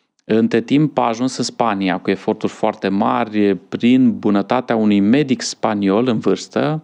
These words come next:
care la aproape vârsta pensionării, în loc să se ocupe doar de ai lui,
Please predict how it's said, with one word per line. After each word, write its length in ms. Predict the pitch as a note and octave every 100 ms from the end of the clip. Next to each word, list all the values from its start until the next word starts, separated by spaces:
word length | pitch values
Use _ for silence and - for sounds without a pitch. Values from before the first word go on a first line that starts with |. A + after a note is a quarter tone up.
| -
care 280 | - G2 G2
la 360 | G2 F#2 - _ _ _ _ _
aproape 340 | - D3+ D#3 C3+
vârsta 600 | A#2 D3 - C#3+ B2 A2+ _ _ _ _ _
pensionării, 840 | A2+ G#2+ - A2 E3 D#3 C#3+ B2
în 140 | B2 A2+
loc 140 | C#3+
să 80 | C#3+
se 100 | C#3+
ocupe 280 | B2 C#3 B2+
doar 240 | G#2 B2+
de 120 | C3
ai 200 | C3+ C3
lui, 500 | B2+ A#2+ F#2 - -